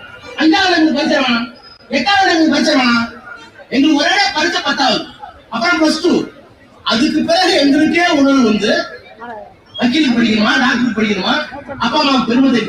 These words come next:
தரணுமா என்று நாங்கள் எல்லோரும் வந்திருக்கோம். ஏதோ நாங்கள் பார்த்துட்டோம், ராஜ்நாத் சிங் இந்தியாவுடைய ராணுவத்துறை அமைச்சர் உடம்பு சரியில்லை, உடம்பு சரியில்லை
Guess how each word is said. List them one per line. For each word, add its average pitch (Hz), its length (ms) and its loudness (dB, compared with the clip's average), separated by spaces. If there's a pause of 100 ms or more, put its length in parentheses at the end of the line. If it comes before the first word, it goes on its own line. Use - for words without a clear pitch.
தரணுமா 196 280 -4 (680)
என்று 302 280 2
நாங்கள் 247 280 2
எல்லோரும் 262 340 2
வந்திருக்கோம். 180 400 -6 (880)
ஏதோ 370 140 0 (120)
நாங்கள் 311 240 0
பார்த்துட்டோம், 311 480 0 (960)
ராஜ்நாத் 359 500 0
சிங் 277 220 2 (760)
இந்தியாவுடைய 359 600 2
ராணுவத்துறை 339 460 2
அமைச்சர் 294 380 0 (420)
உடம்பு 359 320 2
சரியில்லை, 269 320 2 (1040)
உடம்பு 381 340 0
சரியில்லை 320 240 2